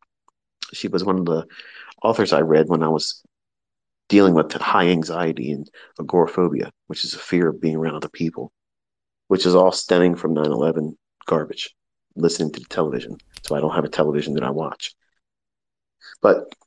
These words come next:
these negative thoughts, three hundred of them a day. And you wonder why these antidepressant drugs are in style right now.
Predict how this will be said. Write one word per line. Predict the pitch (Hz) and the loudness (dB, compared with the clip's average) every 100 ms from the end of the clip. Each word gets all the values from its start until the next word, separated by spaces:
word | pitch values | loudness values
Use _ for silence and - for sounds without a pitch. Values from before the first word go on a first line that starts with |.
| _ _ _ _ _ _ _ _ _ - - - - _ - | _ _ _ _ _ _ _ _ _ -20 -20 -20 -20 _ 4
these | 123 123 - - | 8 8 4 -4
negative | 123 127 117 98 | -2 -2 -2 -6
thoughts, | - 139 - - - - _ _ _ _ _ _ | -6 -8 -10 -14 -16 -18 _ _ _ _ _ _
three | - 180 175 | 2 4 4
hundred | - 156 165 196 190 | 2 4 6 6 4
of | 175 160 | 2 6
them | 139 107 | 6 6
a | - | 0
day. | - 120 143 - _ _ _ _ _ _ _ _ _ | -2 0 0 -4 _ _ _ _ _ _ _ _ _
And | 117 | 6
you | 123 | 8
wonder | 117 139 127 | 8 6 6
why | 120 123 107 98 - - - _ - | 6 4 4 0 -8 -20 -20 _ -6
these | 104 107 98 - - _ _ _ _ _ _ _ _ _ _ - | 0 2 0 -4 -12 _ _ _ _ _ _ _ _ _ _ 0
antidepressant | 110 110 104 101 - 120 113 92 | 2 2 0 0 0 0 0 2
drugs | 101 117 98 - | 4 4 2 0
are | 98 95 | 2 4
in | - 95 87 85 - _ _ _ _ | 2 2 2 -2 -8 _ _ _ _
style | - - 156 151 87 | -8 -4 -4 -6 -16
right | 78 - | -20 -20
now. | - | -20